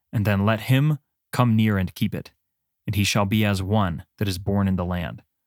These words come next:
for no uncircumcised person shall eat thereof. One law shall be to him that is homeborn,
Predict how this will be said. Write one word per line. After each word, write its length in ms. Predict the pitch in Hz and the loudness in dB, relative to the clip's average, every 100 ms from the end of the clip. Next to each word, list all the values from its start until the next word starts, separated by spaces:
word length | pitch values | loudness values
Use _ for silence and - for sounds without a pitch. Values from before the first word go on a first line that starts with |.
| _ | _
for 160 | 104 98 | -2 2
no 240 | 131 147 | 2 4
uncircumcised 800 | 135 - 135 - 98 107 95 - | 2 0 -2 -2 -2 0 -2 -2
person 340 | 113 101 82 | -4 -2 -6
shall 400 | - - 123 127 - | -4 0 0 0 -2
eat 220 | 127 - | -4 0
thereof. 480 | 110 95 80 - _ _ _ _ _ _ _ _ _ _ _ _ _ _ _ | -2 -2 -4 -10 _ _ _ _ _ _ _ _ _ _ _ _ _ _ _
One 300 | 110 123 127 | 0 2 4
law 360 | 117 107 80 - - | 4 2 -2 -10 -12
shall 280 | - 110 95 | -4 0 0
be 260 | 95 110 | 0 0
to 120 | - 110 | 0 0
him 420 | 113 110 131 127 _ _ _ _ - | 2 2 2 -2 _ _ _ _ -4
that 160 | 110 98 | -2 0
is 140 | 90 | -2
homeborn, 640 | - 127 123 90 80 - | 0 2 2 0 -6 -10